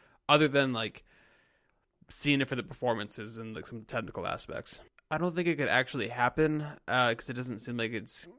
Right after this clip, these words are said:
it's going to, based on some of the nominations already. But both John David Washington and Zendaya I could easily see getting in for Best Lead Actor and Best Lead Actress.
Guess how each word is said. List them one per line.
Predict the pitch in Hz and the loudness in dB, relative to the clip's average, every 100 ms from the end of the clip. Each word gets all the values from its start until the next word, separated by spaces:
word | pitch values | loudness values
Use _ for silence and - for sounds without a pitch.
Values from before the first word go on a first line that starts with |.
| _ | _
it's | - - | -12 -10
going | - 104 107 | -6 -6 -6
to, | 123 110 | -6 -6
based | 101 98 - | -6 -8 -8
on | 107 107 104 | -8 -8 -10
some | 104 107 | -10 -10
of | 107 | -8
the | 101 104 95 | -6 -6 -6
nominations | 107 107 107 - 110 | -6 -6 -8 -8 -6
already. | 107 101 107 113 135 _ _ _ - | -6 -4 0 0 -2 _ _ _ -2
But | 127 101 | -2 -2
both | 117 143 - | -2 -2 -4
John | 117 113 | -6 -4
David | 117 120 | -6 -6
Washington | 95 123 123 120 | -2 -2 -4 -6
and | 95 113 | -4 -6
Zendaya | 113 113 110 107 | -6 -8 -6 -4
I | 101 | -6
could | - - | -10 -12
easily | - 117 117 107 | -6 -6 -4 -6
see | - 117 104 | -6 -6 -6
getting | 113 101 104 | -6 -8 -6
in | 101 | -8
for | - 101 104 | -8 -8 -6
Best | 101 110 - | -6 -8 -6
Lead | 110 | -2
Actor | 104 110 104 | -2 -2 -6
and | 104 | -4
Best | 98 95 | -6 -6
Lead | 101 | -6
Actress. | 104 - 98 - - | -8 -8 -10 -8 -12